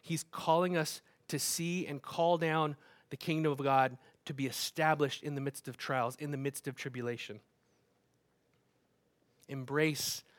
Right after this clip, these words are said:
the fellowship of suffering with Christ. Embrace the fellowship of suffering with Christ. Let's pray. Father God, we love you,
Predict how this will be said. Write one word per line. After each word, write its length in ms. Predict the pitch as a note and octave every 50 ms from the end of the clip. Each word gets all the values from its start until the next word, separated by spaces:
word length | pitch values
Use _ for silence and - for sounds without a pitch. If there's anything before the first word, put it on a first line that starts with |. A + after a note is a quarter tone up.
| - - - _ _ _ -
the 80 | B2+
fellowship 500 | - - C#3+ C3+ C3 B2 - - B2+ -
of 100 | B2 -
suffering 520 | - - C3+ A#2+ - - C3 A#2+ A#2+ A#2 A2+ - -
with 300 | A2+ B2+ B2+ A#2 - -
Christ. 500 | - A#2+ G#2 G2+ F#2+ - - - - _ _ _ _ _ _ _ _ _ _ _ _ _ _ _ _ _ _ _ _ _ _ _ _ _ _ _ _ _ _ _ _ -
Embrace 520 | B2+ C3 B2+ B2 C3+ C3+ C#3+ D3+ - -
the 100 | - C3
fellowship 520 | - - C3 C3 B2+ - - B2 - - - -
of 100 | C3+ -
suffering 460 | - - B2 A2+ - - A#2 A2 A2
with 180 | A2 G#2+ -
Christ. 320 | - - G#2+ G#2 - - -
Let's 160 | B2+ A#2+ -
pray. 220 | - - A2+ G#2 - _ _ _ _ _ _ - _ _ _ _
Father 280 | - - C#3+ C#3 D3 C3+
God, 340 | C#3+ C#3 C#3 C3+ C3+ C3+ - - - _ _ _ _ _ _ _ _ _ _ _ _ _ _ _ _ _ _ _ _ _ _ _ _ _ _ _ _ _ _ _ _ _ _ _
we 180 | C#3 - D3+ C#3+
love 360 | C#3 C3 B2+ C3 C#3 C#3 C#3 E3
you, 240 | F3+ F3 F3 E3+